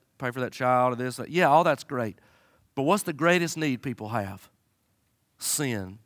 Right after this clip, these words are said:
to be reconciled. It's the greatest need people have. But it's the one thing most people, most churches are not praying for.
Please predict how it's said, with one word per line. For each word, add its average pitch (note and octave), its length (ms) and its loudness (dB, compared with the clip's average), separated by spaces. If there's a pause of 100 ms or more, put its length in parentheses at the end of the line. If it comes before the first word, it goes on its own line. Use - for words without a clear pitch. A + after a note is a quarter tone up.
to A#2+ 100 -4
be A2+ 160 -4
reconciled. G2+ 680 -8 (480)
It's D3 140 -2
the A#2+ 140 -8
greatest C#3+ 560 -2
need C3+ 240 -4
people G#2 280 -8
have. G#2 320 -6 (640)
But D#3+ 160 4
it's D#3+ 160 0
the C3+ 140 -4
one D#3 300 0
thing A#2 440 -2
most C3 440 0
people, G#2 340 -8
most A2+ 240 -4
churches G2+ 340 -10
are G2 100 -10
not G2 200 -6
praying F#2 240 -8
for. E2 240 -20